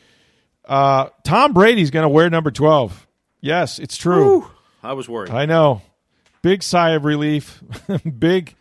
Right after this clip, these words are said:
Speaker 1: I know there were gnashing of teeth going on now for weeks. It took, it took some time. Let's, let's, they didn't just, you know, this wasn't something that they could get done in a few days or seconds or hours.
Speaker 2: Well, they couldn't get
Speaker 1: Uh,
Speaker 2: together
Speaker 1: but
Speaker 2: and hash it out, so they had to do this on, you know, FaceTime or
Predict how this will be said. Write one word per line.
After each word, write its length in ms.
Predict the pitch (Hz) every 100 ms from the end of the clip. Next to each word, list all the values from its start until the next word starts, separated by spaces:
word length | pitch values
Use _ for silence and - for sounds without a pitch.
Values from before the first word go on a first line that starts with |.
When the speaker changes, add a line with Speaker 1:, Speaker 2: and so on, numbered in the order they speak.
| _ _ _ _ _
Speaker 1:
I 100 | 123
know 180 | 143 160
there 140 | 143 135
were 100 | 131
gnashing 480 | 147 160 - 160
of 140 | 143 -
teeth 280 | 160 151 -
going 260 | 135 131
on 180 | 127 123
now 180 | 123 117
for 160 | 123
weeks. 220 | 127 147 131
It 120 | 120
took, 260 | 202 233 -
it 180 | 143 -
took 200 | 220 240
some 160 | 214
time. 360 | 190 233 160 131
Let's, 300 | 143 - 135
let's, 300 | 147 - -
they 180 | 139 160
didn't 200 | 214 208
just, 260 | 202 -
you 100 | 156
know, 120 | 151
this 180 | 143 147
wasn't 260 | 180 208 208
something 360 | 208 185 185
that 120 | 170 147
they 140 | 165
could 160 | 156 143
get 180 | -
done 300 | 160 156 143 - _ _ _ _
in 120 | 156
a 80 | 143
few 200 | - 170
days 360 | 143 160 127 107
or 80 | 104
seconds 520 | 165 170 127 107 -
or 200 | 123 107
hours. 460 | 156 156 120 104 _ _
Speaker 2:
Well, 140 | 139
they 80 | 147
couldn't 240 | - - 127
get 120 | 123
Speaker 1:
Uh, 60 | 120
Speaker 2:
together 260 | 139 180
Speaker 1:
but 60 | 95
Speaker 2:
and 80 | 92
hash 260 | 92 82
it 80 | 82
out, 280 | 73 65 -
so 200 | 92 80
they 100 | 98
had 160 | 120 107
to 80 |
do 140 | 104 110
this 180 | 104 107
on, 160 | 98
you 80 | 98
know, 60 | 87
FaceTime 640 | 117 127 - 95 78 73
or 240 | 71 67